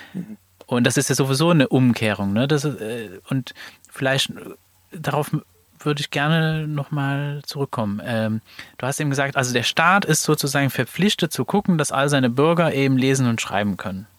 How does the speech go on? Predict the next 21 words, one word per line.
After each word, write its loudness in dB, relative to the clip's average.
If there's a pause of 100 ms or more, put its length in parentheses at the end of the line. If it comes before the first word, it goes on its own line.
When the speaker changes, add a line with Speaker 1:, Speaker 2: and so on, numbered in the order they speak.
(160)
Speaker 2:
Ja? -8 (380)
Also -10
so, -8
Speaker 1:
So, -4
diese -4
Speaker 2:
so -6
in -4
der -2
Speaker 1:
Grundsachen, -2
Speaker 2:
Art. 0
Speaker 1:
ich -4
Speaker 2:
So. -2
Speaker 1:
weiß -2
jetzt -6
nicht, -4
weil -2
ich's -6
genau -2
heißt. -8 (100)
Speaker 2:
Genau, -2
und -2